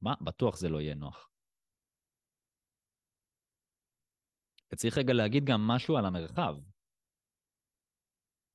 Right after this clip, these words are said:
המרחב שבו אני יוצא לחופשה, האנשים שאיתם אני יוצא, יוצא לחופשה, כי הרבה פעמים אנחנו יוצאים לחופשה עם אנשים שאנחנו עדיין נמצאים בתפקיד מסוים,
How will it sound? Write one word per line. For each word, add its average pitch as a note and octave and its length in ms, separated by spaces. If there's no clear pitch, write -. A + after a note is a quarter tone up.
המרחב E2+ 480
שבו F2+ 280
אני E2 100
יוצא D#2+ 200
לחופשה, D2 400
האנשים D#2+ 600
שאיתם F#2 340
אני D#2 140
יוצא, D2 280
יוצא - 240
לחופשה, D2 460
כי - 120
הרבה D#2+ 180
פעמים G#2+ 200
אנחנו G#2 240
יוצאים A2 240
לחופשה G#2 320
עם A2 140
אנשים G2 300
שאנחנו G#2 340
עדיין C3+ 480
נמצאים A2+ 400
בתפקיד F#2 420
מסוים, D#2+ 360